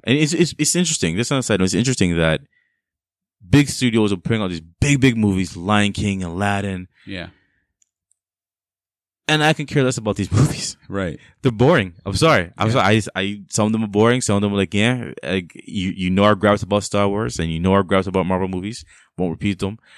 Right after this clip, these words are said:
Speaker 1: Um, but even some of the D C stuff that we liked,
Speaker 2: Yeah.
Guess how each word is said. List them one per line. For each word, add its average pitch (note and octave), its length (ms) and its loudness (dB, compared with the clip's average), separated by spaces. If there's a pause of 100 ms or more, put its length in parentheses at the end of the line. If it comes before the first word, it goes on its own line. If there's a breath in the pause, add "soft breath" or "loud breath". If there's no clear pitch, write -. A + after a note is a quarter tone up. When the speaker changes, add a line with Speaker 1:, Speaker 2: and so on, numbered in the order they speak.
(260 soft breath)
Speaker 1:
Um, E2+ 600 2 (640)
but G2 120 2
even A2 380 2
some A2+ 220 0
of A2 80 4
the G2 40 0
D G#2 200 -6
C C#3+ 200 -4
stuff C3 220 0
that F#2 120 2
we F2+ 80 2
liked, D#2+ 440 -4 (340)
Speaker 2:
Yeah. A#2 200 -4